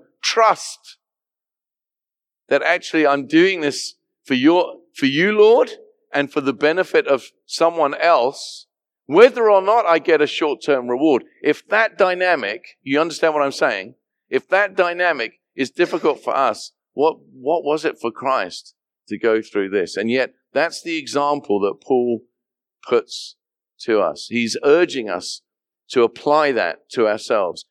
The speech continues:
"Have this mindset in you,"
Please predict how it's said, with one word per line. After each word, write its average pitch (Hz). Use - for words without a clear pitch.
"Have 151
this 147
mindset 127
in 120
you," 110